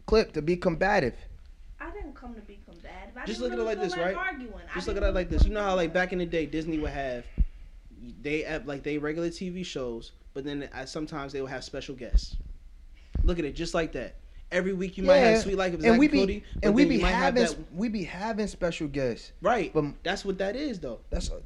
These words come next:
Speaker 1: and we will continue to have guests. But to, to the viewers,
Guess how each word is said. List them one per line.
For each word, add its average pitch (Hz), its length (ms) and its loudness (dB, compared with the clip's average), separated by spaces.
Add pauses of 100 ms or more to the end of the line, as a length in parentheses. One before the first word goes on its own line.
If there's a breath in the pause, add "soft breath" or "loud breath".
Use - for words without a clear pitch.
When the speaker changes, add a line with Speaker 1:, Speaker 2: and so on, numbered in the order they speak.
Speaker 1:
and 160 160 -4
we 196 120 2
will 233 160 0
continue 220 460 -4
to 180 100 -6
have 185 320 -8
guests. 185 400 -6 (480 soft breath)
But 147 300 0 (1040)
to, 214 180 8
to 190 240 4
the 214 100 4
viewers, 196 680 0